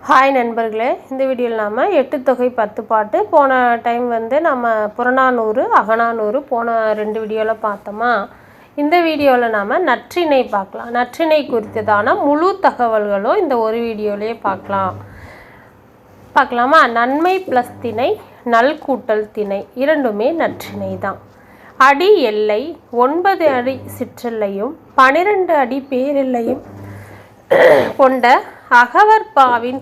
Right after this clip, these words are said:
தொகுப்பு தான் நற்றிணை. அடி எல்லை நற்றிணைக்கு ஒன்பது அடி சிற்றெல்லை, பனிரெண்டு அடி பேரெல்லை. அகவற்பாக்களின் தொகுப்பு நற்றிணை.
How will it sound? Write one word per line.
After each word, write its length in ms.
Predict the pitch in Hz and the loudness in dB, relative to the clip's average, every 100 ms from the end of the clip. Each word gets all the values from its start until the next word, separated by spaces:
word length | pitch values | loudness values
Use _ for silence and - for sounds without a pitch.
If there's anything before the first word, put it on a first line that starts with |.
| - | -2
தொகுப்பு 420 | 240 262 247 240 208 | -2 -4 -8 -8 -4
தான் 180 | 220 349 - _ _ _ _ - - | -4 -6 -10 _ _ _ _ -20 0
நற்றிணை. 560 | 240 - - 208 196 190 - - - _ _ - - - - - - 226 | 0 0 -4 -8 -6 -8 -10 -20 -20 _ _ -10 -10 -14 -16 -12 0 2
அடி 180 | 233 285 247 | 2 2 2
எல்லை 260 | 226 285 523 - | 2 4 4 2
நற்றிணைக்கு 720 | 214 - 226 214 208 202 311 523 - 233 | -6 -6 -6 -4 -4 -2 -2 -2 -2 -2
ஒன்பது 320 | 233 233 226 | 0 0 0
அடி 160 | 208 233 226 | 0 -2 -6
சிற்றெல்லை, 580 | 220 208 - 214 220 370 494 | -8 -8 -6 -2 0 0 0
பனிரெண்டு 520 | 262 247 247 233 214 190 | 0 4 2 2 -2 -2
அடி 160 | 196 392 - | -4 -6 -6
பேரெல்லை. 520 | 214 190 185 190 196 - _ - - - - _ - - - - - - 285 | -6 -6 -10 -12 -14 -18 _ -20 -20 -20 -20 _ -20 -16 -14 -14 -6 2 4
அகவற்பாக்களின் 1000 | 285 403 494 - 262 226 - 214 247 381 - | 4 4 2 0 0 0 -2 -6 -6 -8 -4
தொகுப்பு 440 | 247 220 214 - 381 349 | -2 -2 -8 -8 -4 -4
நற்றிணை. 500 | 240 - 214 214 | -4 -8 -8 -8